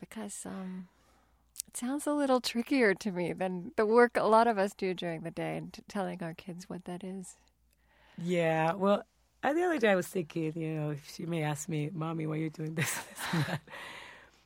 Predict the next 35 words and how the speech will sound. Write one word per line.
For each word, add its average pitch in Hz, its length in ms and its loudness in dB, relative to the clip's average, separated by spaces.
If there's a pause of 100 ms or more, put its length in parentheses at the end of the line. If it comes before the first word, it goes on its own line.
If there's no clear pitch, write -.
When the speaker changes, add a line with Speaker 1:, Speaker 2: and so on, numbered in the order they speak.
(260)
Speaker 2:
I 170 120 2
don't 151 160 2
know. 131 200 -2 (420)
Um, 156 640 2 (1800)
I 160 120 2
don't 147 120 -2
know. 147 160 -2
I 202 80 -2
mean, 175 240 2
uh, 160 160 2
m-, 180 360 -12
my 170 320 0
nephews 196 440 0
for 196 100 0
a 180 60 4
long 170 160 2
time, 165 220 0
we 160 80 0
told 156 220 -2
them 156 160 0
I 147 100 0
was 143 220 -4
dealing 143 260 0
with 147 120 -6
dinosaurs 143 640 -4
and 139 140 -8
things - 220 -12
like 165 100 -12
that, 220 120 -2 (220)
you 139 120 -2
know. 135 160 -2
Speaker 1:
<laughs> 254 160 -4
Speaker 2:
Uh, 160 200 -2 (1080)
and 156 120 0
then, 151 360 0